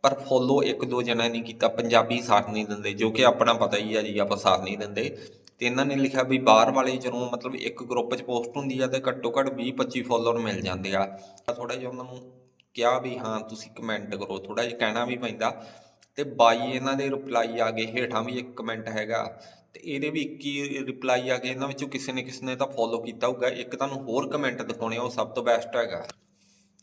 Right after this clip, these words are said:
ਇਸ ਤੋਂ ਬਾਅਦ ਇਹਨਾਂ ਨੇ ਆਪਣੀ ਇੱਕ ਹੋਰ ਪੋਸਟ 'ਤੇ ਕੁਮੈਂਟ ਕੀਤਾ ਜੀ,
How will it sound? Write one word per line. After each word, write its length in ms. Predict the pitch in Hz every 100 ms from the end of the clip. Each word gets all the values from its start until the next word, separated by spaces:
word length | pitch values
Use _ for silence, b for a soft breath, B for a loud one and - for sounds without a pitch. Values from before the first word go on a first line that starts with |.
| - -
ਇਸ 140 | 135
ਤੋਂ 120 | 175
ਬਾਅਦ 180 | 165 165
ਇਹਨਾਂ 240 | 165 170
ਨੇ 80 | 175
ਆਪਣੀ 280 | 160 139 160
ਇੱਕ 180 | 147 156
ਹੋਰ 360 | - 120 151
ਪੋਸਟ 260 | 160 143 -
'ਤੇ 180 | - 139
ਕੁਮੈਂਟ 380 | 135 123 117 110
ਕੀਤਾ 320 | 113 - 113
ਜੀ, 340 | 110 107 110